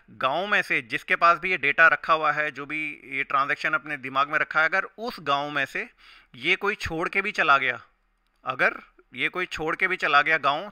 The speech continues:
तो it doesn't affect, because बाकी गांव वाले तो हैं, बाकी गांव वालों को तो दिमाग में मालूम है कि ऐसी ट्रांजैक्शंस हुई। तो ये जो डिस्ट्रीब्यूटेड लेजर है,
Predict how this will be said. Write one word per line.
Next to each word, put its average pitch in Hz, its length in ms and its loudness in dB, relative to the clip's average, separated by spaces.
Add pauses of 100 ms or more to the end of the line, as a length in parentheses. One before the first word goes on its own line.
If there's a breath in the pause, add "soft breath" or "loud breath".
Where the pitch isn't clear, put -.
तो 196 160 -8
it 180 80 -4
doesn't 180 280 2
affect, - 380 -4 (1400 soft breath)
because 202 360 -2
बाकी 143 340 2
गांव 202 200 0
वाले 196 220 0
तो 208 100 -6
हैं, 190 360 -8
बाकी 147 240 0
गांव 185 200 0
वालों 185 180 -2
को 190 100 -10
तो 190 100 -6
दिमाग 160 320 0
में 196 60 -4
मालूम 180 280 2
है 202 60 0
कि 190 140 -2
ऐसी 185 200 -2
ट्रांजैक्शंस 180 640 -4
हुई। 165 140 -8 (200)
तो 196 80 0
ये 196 220 0
जो 226 100 2
डिस्ट्रीब्यूटेड 202 560 -4
लेजर 156 280 2
है, 123 160 -6